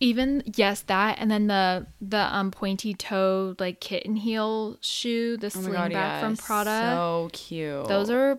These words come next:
Speaker 1: probably next on my list. I'm
Speaker 2: I'm
Speaker 1: obsessed,
Speaker 2: obsessed
Speaker 1: and
Speaker 2: with
Speaker 1: I just
Speaker 2: them
Speaker 1: don't
Speaker 2: too.
Speaker 1: have anything silver, or I don't because I'm such a gold gal when it comes to jewelry.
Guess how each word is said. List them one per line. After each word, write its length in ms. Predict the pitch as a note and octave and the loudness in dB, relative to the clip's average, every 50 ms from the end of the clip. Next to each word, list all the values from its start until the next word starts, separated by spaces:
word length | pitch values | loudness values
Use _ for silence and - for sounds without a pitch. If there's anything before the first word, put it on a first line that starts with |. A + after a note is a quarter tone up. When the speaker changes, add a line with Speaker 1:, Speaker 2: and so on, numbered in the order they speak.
| - _ | -4 _
Speaker 1:
probably 500 | - - - G3 G3 G#3 G3+ G#3+ A3+ A3+ | -8 -4 -2 0 0 0 0 2 2 2
next 360 | A3 G3+ F3+ F#3+ - - - | 2 2 0 -2 -6 -8 -6
on 80 | G#3 G#3 | -6 -4
my 140 | G#3 G#3 G3 | -4 -4 -4
list. 420 | F3+ E3+ E3 F3 G#3 - - - - | -4 -4 -4 -6 -6 -8 -10 -10 -10
I'm 240 | F#3+ F#3+ F#3+ F#3+ - - _ _ _ - | -8 -6 -6 -6 -8 -10 _ _ _ -4
Speaker 2:
I'm 200 | - F3+ F3+ F#3+ F#3+ | 0 0 2 2 0
Speaker 1:
obsessed, 180 | F#3 F3+ F#3 - | -2 -2 -2 -2
Speaker 2:
obsessed 440 | F#3 E3 E3+ G3 - D#3+ D#3+ - - | -2 -2 0 -2 -2 -2 -4 -6 -6
Speaker 1:
and 80 | G#3+ | -4
Speaker 2:
with 60 | G3+ G#3 | -2 -2
Speaker 1:
I 40 | |
just 260 | G3+ G#3 G#3+ G#3+ - - | -2 -2 -2 -4 -4 -2
Speaker 2:
them 160 | G#3 G3 G3 - | 0 0 0 0
Speaker 1:
don't 80 | - | -2
Speaker 2:
too. 60 | - - | -6 -8
Speaker 1:
have 300 | E3+ - E3+ E3 D#3 F#3+ | -6 -2 -2 -2 0 -2
anything 420 | G#3+ A3 A#3 B3 A#3+ C#4 C4+ C#4 C#4 | -2 -2 -2 -2 -2 -2 -2 -2 -4
silver, 640 | - - G#3+ F#3+ F#3 F#3+ G#3+ A3 A#3+ C4+ C#4 C4+ | -6 -6 -4 -4 -4 -4 -4 -2 0 0 0 0
or 140 | - - G#3+ | 0 0 0
I 20 | G#3 | 0
don't 320 | G3 G3+ F#3 F#3+ A3 A#3+ | 0 0 0 0 0 -2
because 220 | B3 A#3+ B3 A3+ | -4 -6 -4 -4
I'm 100 | A3+ G#3+ | -4 -4
such 260 | G#3 - - G3 - - | -4 -4 -4 -4 -4 -4
a 60 | G#3+ | -6
gold 600 | F#3+ - - F#3 F3+ F3+ F3+ F#3+ G3 F#3+ - - | -6 -4 -4 -2 -2 0 0 0 -2 -2 -4 -6
gal 420 | - F#3+ E3 D#3 D#3+ D#3+ E3 F#3 G#3+ | -4 -2 0 0 2 0 0 -2 -2
when 140 | A3 G3 | -4 -4
it 100 | F3 - | -6 -8
comes 220 | - - F#3+ F#3+ - | -8 -6 -6 -6 -6
to 100 | - G#3 | -8 -10
jewelry. 680 | F3 - - E3 D#3+ E3 E3+ F#3 G#3 A3+ B3 C4+ D4 | -10 -8 -8 -6 -6 -4 -4 -2 0 0 0 0 -2